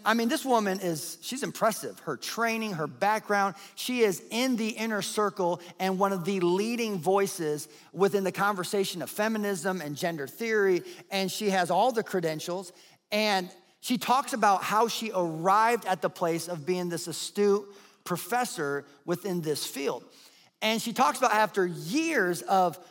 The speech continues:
of teaching this content, her conscience started to,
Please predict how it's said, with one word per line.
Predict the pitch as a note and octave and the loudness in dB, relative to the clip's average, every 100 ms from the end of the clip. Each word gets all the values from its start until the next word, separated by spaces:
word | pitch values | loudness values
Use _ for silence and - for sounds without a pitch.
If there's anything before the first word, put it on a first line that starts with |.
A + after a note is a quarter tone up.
| - | -2
of | F#3 - | -2 -2
teaching | - D4+ E4+ - F3 D#3 F3+ - - - | -6 -4 -4 -6 -6 -6 -8 -16 -20 0
this | G#3 G3 | 2 2
content, | - A#3 C4+ B3+ E3+ C#3+ - - _ _ | -2 -4 -4 -4 -6 -6 -8 -18 _ _
her | - A3 | 0 0
conscience | G3 - A#3 C4+ - F#3+ E3 | 0 -2 -2 -2 -2 -4 -4
started | - G3+ F#3 F3 D3 | -2 2 2 0 -2
to, | D3+ B2 | -4 -4